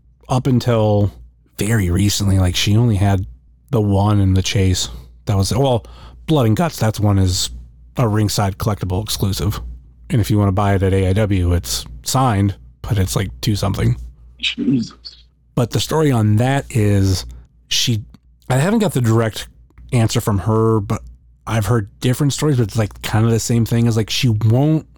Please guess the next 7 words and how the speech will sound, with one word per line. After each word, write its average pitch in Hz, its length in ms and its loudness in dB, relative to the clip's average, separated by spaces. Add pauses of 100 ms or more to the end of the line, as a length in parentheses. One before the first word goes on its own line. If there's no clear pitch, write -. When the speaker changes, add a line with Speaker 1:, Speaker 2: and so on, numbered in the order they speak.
(280)
Speaker 1:
sign 120 400 0
them 117 140 2
in 101 120 2
public - 560 -8 (520)
type 98 200 -2
thing. 104 320 -4
Like, 101 220 0